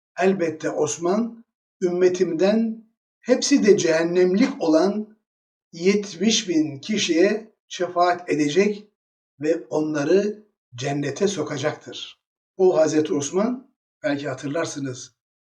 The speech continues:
meleklerin haya ettiği bir zattır. Peygamber Efendimiz'i tanıdıktan sonra bir daha kesinlikle sağ elini erkeklik uzvuna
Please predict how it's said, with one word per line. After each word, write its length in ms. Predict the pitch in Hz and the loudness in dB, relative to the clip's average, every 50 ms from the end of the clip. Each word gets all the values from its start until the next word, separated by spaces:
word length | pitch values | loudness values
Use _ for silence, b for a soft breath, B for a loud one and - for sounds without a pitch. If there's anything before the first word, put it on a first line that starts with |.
| _ _ _ _ _ _ | _ _ _ _ _ _
meleklerin 640 | 139 147 156 170 185 180 - - 175 190 208 214 208 | -2 0 4 4 4 4 4 4 4 6 6 6 4
haya 360 | 196 - - 151 170 185 196 | 2 0 0 2 4 4 4
ettiği 720 | 175 156 143 - - - 147 135 131 127 120 - - _ _ _ _ _ _ _ _ _ _ _ _ _ _ | 4 2 -2 -4 -4 -2 0 0 0 0 -4 -8 -12 _ _ _ _ _ _ _ _ _ _ _ _ _ _
bir 120 | 151 147 135 | -2 -2 -2
zattır. 760 | 131 120 135 131 123 - - 127 120 - - - - _ _ _ _ _ _ _ _ _ _ _ _ _ | -2 -4 -6 -6 -6 -8 -12 -16 -16 -16 -16 -18 -20 _ _ _ _ _ _ _ _ _ _ _ _ _
Peygamber 460 | - 151 143 139 147 151 180 202 208 | -6 -4 -2 0 0 0 2 2 0
Efendimiz'i 540 | 185 160 156 151 143 151 143 143 139 - 151 | 0 2 2 2 2 4 2 0 0 -2 -6
tanıdıktan 540 | - 143 143 151 143 - - - 170 202 208 | -8 -8 -6 -6 -8 -8 -6 -4 -2 -2 -2
sonra 520 | - - 175 175 180 196 202 196 - - _ _ _ _ _ _ _ 143 | 0 0 2 4 4 2 2 -2 -6 -12 _ _ _ _ _ _ _ -4
bir 280 | 156 185 202 196 175 | 0 2 2 4 4
daha 260 | 175 165 170 185 196 | 2 0 0 -2 -2
kesinlikle 960 | 190 - 156 147 - 147 156 175 196 196 196 208 196 202 214 220 214 - - _ _ _ _ | -4 -6 -8 -6 -4 -2 -2 -2 -2 -2 -2 -2 -2 0 -2 -4 -6 -10 -18 _ _ _ _
sağ 440 | - - - - 202 208 202 196 - - | -10 -6 -2 2 2 2 2 0 0 0
elini 640 | 151 - 143 139 143 156 180 202 226 - - - - _ _ _ _ _ _ _ _ _ _ _ _ _ _ _ _ - | 2 4 6 6 6 6 6 4 4 2 -4 -10 -18 _ _ _ _ _ _ _ _ _ _ _ _ _ _ _ _ -4
erkeklik 640 | 147 151 147 - 190 180 180 214 214 214 - - - | -2 -2 2 2 2 2 4 2 -2 -2 0 0 0
uzvuna 600 | 151 - 147 147 147 160 175 202 208 - - | 2 2 2 2 2 2 2 2 -2 -4 -10